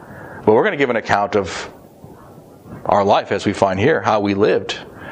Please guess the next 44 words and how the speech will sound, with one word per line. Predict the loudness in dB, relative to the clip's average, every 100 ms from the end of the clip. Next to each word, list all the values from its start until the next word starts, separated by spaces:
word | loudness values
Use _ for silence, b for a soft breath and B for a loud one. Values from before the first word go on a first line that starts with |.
| B
how | 2 2
we | 0
built | 2 2 2
upon | 0 0 0
the |
foundation | 0 0 2 0 0 -2 -2 B B 2
that | 2
we | 2 0
had, | 0 0 0
which | 2
is | 2 0
Jesus | 0 0 0
Christ. | 0 0 2
You |
know, | 2
you | 2
have | 0 0
the |
same | -2 -2
foundation | 0 0 0 -2 -2
I | 0
have | 0 -4 -6 B B B -2
as | 2
far | 2 2
as |
our | 0 0
life, | 0 0 0
and | 2
that's | 0
Christ, | 0 0 0 0
if | 0
you're | 0
saved. | 2 0 -2
And | -8 -14 -14 -4 0 2
that | 2 2
foundation | 0 2 0 0 -2
is | 0
Christ. | 0 0 0
You |
can | 0 2
have | 2
no | 2 2
better | 2 0
foundation | 0 0 0 -2 -4 -8